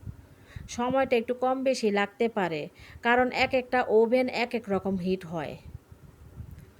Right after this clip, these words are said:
পনেরো মিনিট পর আমি কুকিজগুলো বের করে নিলাম। এবং আমার কুকিজগুলো এই পনেরো মিনিটে একদম পারফেক্ট হয়েছে। গরম অবস্থায় কিন্তু কুকিজগুলো অনেকটা নরম থাকে,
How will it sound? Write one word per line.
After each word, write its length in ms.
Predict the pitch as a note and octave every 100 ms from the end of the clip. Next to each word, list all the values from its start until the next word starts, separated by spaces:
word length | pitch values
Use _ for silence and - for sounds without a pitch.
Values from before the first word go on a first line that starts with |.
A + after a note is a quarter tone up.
| - -
পনেরো 260 | C4 C4+ C#4+ C4+
মিনিট 160 | B3 B3
পর 120 | C4 B3+
আমি 120 | A#3+ A#3 C4
কুকিজগুলো 500 | B3 B3+ A3+ A#3 B3 G3+
বের 160 | G#3+ G3+ A3
করে 200 | G#3+ G#3
নিলাম। 400 | G3 F#3 E3 D#3+ F3+ - - -
এবং 220 | G#3 A#3+
আমার 240 | B3 B3 B3+
কুকিজগুলো 600 | C4+ C4 C4+ A3 A#3 B3 B3+
এই 160 | G#3+ A#3
পনেরো 360 | B3 B3+ C4 C4+
মিনিটে 360 | B3+ A3+ G#3+ A3
একদম 300 | G#3+ A3+ A#3+
পারফেক্ট 520 | B3+ B3 B3 G#3+ F3+
হয়েছে। 460 | - E3+ E3 - E3 D3 - - _ _ _ _ _ - - - - - - - G#3
গরম 360 | A#3 C4 C#4 C#4
অবস্থায় 400 | B3+ A#3+ B3 A#3+
কিন্তু 260 | C4 B3+ C4+
কুকিজগুলো 580 | C#4 C4+ B3+ A3 A#3+ B3+
অনেকটা 380 | A#3 A#3 A3 A#3
নরম 380 | A3+ B3 C4 C4+ B3+
থাকে, 400 | A3 E3 -